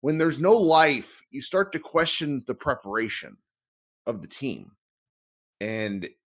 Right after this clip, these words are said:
<sighs> you know, not to get into a bigger philosophical discussion, but, like, Luka's, there was a, a, an interview given by, by one of Luka's older coaches, and, like, I had some really fun back and forth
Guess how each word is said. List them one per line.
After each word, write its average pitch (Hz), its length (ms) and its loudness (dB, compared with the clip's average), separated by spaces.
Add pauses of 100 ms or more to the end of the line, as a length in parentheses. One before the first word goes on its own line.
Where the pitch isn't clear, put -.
(340)
<sighs> - 60 -12 (1300)
you 127 120 -2
know, - 60 -4
not 143 200 0
to 151 80 -6
get 143 180 2
into 127 220 -4
a 95 60 0
bigger 120 380 -2
philosophical 120 720 -2
discussion, 92 580 -6
but, - 120 -8
like, 98 260 -4
Luka's, 120 720 -2
there 117 140 -4
was 110 200 -6
a, 92 260 -4
a, 92 80 -4 (140)
an 117 80 -6
interview 127 340 -2
given 107 260 -4
by, 98 140 0
by 87 300 -4
one 101 200 -4
of 87 120 -8
Luka's 95 300 -6
older 90 240 -6
coaches, 80 520 -8
and, 82 80 -10
like, 76 120 -8
I 95 80 2
had 95 160 0
some 80 280 -10 (220)
really 95 280 -2
fun 85 340 -4
back 80 260 -2
and 78 100 -16
forth 87 300 -4